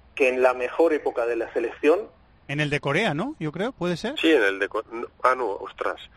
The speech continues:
Speaker 3: Ahora me
Speaker 1: ¿No
Speaker 3: falla
Speaker 1: perdió
Speaker 3: el
Speaker 1: ninguno allí? No, yo no me acuerdo.
Speaker 2: Eh,
Speaker 1: ¿No perdió
Speaker 2: el de
Speaker 1: ninguno?
Speaker 2: Corea ganamos los tres partidos de la primera fase, que fueron Eslovenia, Sudáfrica y Paraguay. Eh, después, eh, pasamos por penaltis contra Irlanda y caímos por penaltis contra Corea del Sur.
Speaker 1: Ah, pues mira, ese se me había...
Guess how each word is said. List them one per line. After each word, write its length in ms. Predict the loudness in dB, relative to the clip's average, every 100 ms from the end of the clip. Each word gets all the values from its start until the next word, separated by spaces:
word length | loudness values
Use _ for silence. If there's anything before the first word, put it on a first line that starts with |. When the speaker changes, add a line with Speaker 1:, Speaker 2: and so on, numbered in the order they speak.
| -20 -20 -20 0
Speaker 3:
Ahora 180 | 2 4
me 80 | 4
Speaker 1:
¿No 120 | 6
Speaker 3:
falla 120 | 6
Speaker 1:
perdió 160 | 6 4
Speaker 3:
el 60 |
Speaker 1:
ninguno 280 | 2 2 2
allí? 200 | 0 0
No, 160 | -2 -6
yo 80 | -6
no 100 | -6
me 80 | -4
acuerdo. 200 | 0 2
Speaker 2:
Eh, 40 |
Speaker 1:
¿No 80 | 2
perdió 180 | 2 2
Speaker 2:
el 40 |
de 60 | 2
Speaker 1:
ninguno? 120 | 2
Speaker 2:
Corea 280 | 2 2 4
ganamos 360 | 4 2 0 2
los 220 | 2 2
tres 240 | -2 -2
partidos 400 | -2 -2 0 0
de 60 | 0
la 100 | 0
primera 300 | 0 0 0
fase, 320 | -2 -6 -6
que 140 | -6 -4
fueron 540 | 0 0 0 -4 -10 -10
Eslovenia, 1000 | -6 -6 -4 -2 0 2 0 0 -2 -4
Sudáfrica 1080 | -6 -4 0 -2 -2 -6 -6 -4 -2 -2 -4
y 160 | -6 -4
Paraguay. 540 | -2 0 0 0 -4 -12 -20 -20 -20 -20 _ -4
Eh, 140 | 0
después, 640 | 0 -2 0 2 2 0 -10
eh, 320 | -6 -2 0 0
pasamos 340 | -2 -2 -2
por 160 | 0 0
penaltis 380 | 0 0 -2 -4
contra 320 | -4 0 0
Irlanda 380 | 0 -2 -2 -6
y 80 | -4
caímos 340 | 0 0 0
por 140 | -2 0
penaltis 320 | -2 -2 -4
contra 260 | -4 -4 -2
Corea 200 | 0 -2
del 120 | -4
Sur. 140 | -6 -4
Speaker 1:
Ah, 80 |
pues 140 | 0 4
mira, 180 | 6 6
ese 180 | 2
se 80 | 0
me 80 | 0
había... 300 | 2 2 -2